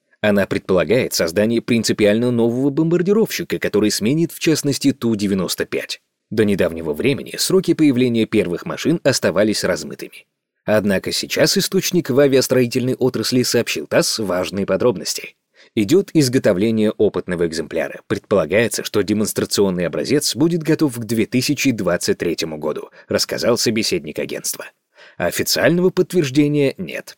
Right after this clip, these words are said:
Зимой позапрошлого года замминистра обороны Алексей Криворучко заявил об утверждении эскизного проекта новой машины. В две тысячи двадцатом источники сообщили о начале изготовления первого опытного образца.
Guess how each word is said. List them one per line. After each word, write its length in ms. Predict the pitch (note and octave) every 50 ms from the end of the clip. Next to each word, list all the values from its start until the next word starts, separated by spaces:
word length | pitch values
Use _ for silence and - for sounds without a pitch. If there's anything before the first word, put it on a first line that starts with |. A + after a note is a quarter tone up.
| _ _ _ _ - -
Зимой 340 | F2 F#2 A#2 E3 G3 A3
позапрошлого 720 | G#3+ - E3 C#3 D3 C3+ - B2 A2 - - G#2 F2+ F#2+
года 320 | G2 C#3+ F#3 F#3 F2+ E2 C#2+
замминистра 640 | D#2 F2 F#2+ G2 G2 G2+ G2 G#2 A2+ - - G#2+ G#2
обороны 400 | G2 F#2 G2 G2 G2+ G#2 G#2+ G#2+
Алексей 380 | - A2+ G#2 G2 F#2 - - F#2
Криворучко 640 | - - F#2 E2 D#2+ G#2+ F3+ F#3+ - - - - C2+
заявил 380 | C#2 A2 E3 F#3+ G#3 A#3 G#3 -
об 160 | - C#3+ C3+
утверждении 720 | C3 - - G#2+ G#2+ F#2 - - D3+ F3 E3+ D#3 D#3 D#3 -
эскизного 640 | D#3+ C#3 - - - - B2+ C3+ A#2+ B2 B2 A2+ A2
проекта 420 | - G2 F2+ F2+ F#2 - - G2
новой 260 | F2 E2 D2 D2+ D#2 D2+
машины. 480 | D2 C#2+ - - E2 C#2+ - - - _ _ _ _ _ _ _ _ _ -
В 140 | G2+ G2+ G2+
две 240 | G2 F#2 F#2+ F#2
тысячи 380 | - G#2+ G2+ - A2 - - G2+
двадцатом 540 | E2+ F2 E2+ - - C3+ C#3+ - - - -
источники 500 | - - - G2 - - G#2 G2 - G2
сообщили 520 | - - E2 - - - G#2 C#3+ E3+ - -
о 120 | D3 C3+
начале 440 | B2+ B2 G#2 - - G2+ A2+ C3+ C#3+
изготовления 600 | C3+ C3+ C#3+ C3 D3 C3+ C#3 D3 D3 D3+ D3+ C#3+
первого 480 | B2+ - A2 A2 A#2 B2+ C3+ C3 C3 C#3+
опытного 580 | - - A#2+ G2 - F2+ - - F#2 E2+ E2
образца. 520 | D#2+ D2+ D#2+ D2 - - - - D2 C2